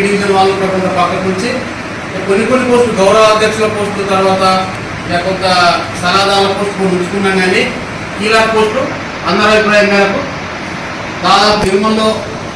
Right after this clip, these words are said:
తిరిగే వాళ్ళకి ఇవ్వడం జరిగింది. దాంట్లో అధ్యక్షులుగా తెడ్డు లింగన్న మాదిగ గారిని మరియు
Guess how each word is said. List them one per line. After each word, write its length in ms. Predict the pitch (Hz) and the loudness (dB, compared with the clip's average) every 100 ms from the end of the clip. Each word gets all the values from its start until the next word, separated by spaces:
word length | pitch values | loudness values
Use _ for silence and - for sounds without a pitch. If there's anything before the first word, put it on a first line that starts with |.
| - - - 196 | -10 -10 -6 0
తిరిగే 260 | 196 214 208 | 2 4 4
వాళ్ళకి 240 | 202 202 | 4 2
ఇవ్వడం 220 | 196 190 190 | 2 2 4
జరిగింది. 360 | 196 196 196 240 - - - - - - - - - - - - 302 | 4 4 4 2 -2 -8 -10 -10 -10 -12 -10 -10 -8 -8 -6 -6 0
దాంట్లో 380 | 262 233 233 226 - - - - - - - - - - - - - - - | 2 2 2 2 2 -2 -8 -10 -10 -10 -10 -10 -10 -10 -10 -10 -8 -4 0
అధ్యక్షులుగా 560 | 240 233 240 240 233 233 233 - - - - - - | 2 4 4 4 4 4 0 -6 -10 -8 -6 -6 0
తెడ్డు 260 | 208 214 247 | 2 4 4
లింగన్న 360 | 240 240 233 208 - - - 170 | 4 4 4 2 -2 -6 -6 0
మాదిగ 300 | 185 208 214 214 | 4 6 6 6
గారిని 320 | 214 214 220 226 - - - - - - - - - - - - - 104 - - 110 - - - - - - - - - - - - - - - - - 196 | 6 6 4 2 -4 -6 -6 -6 -6 -6 -6 -6 -6 -6 -6 -6 -4 -4 -4 -6 -6 -6 -6 -6 -6 -4 -6 -4 -6 -6 -6 -6 -8 -8 -6 -6 -6 0 4
మరియు 320 | 214 220 | 4 6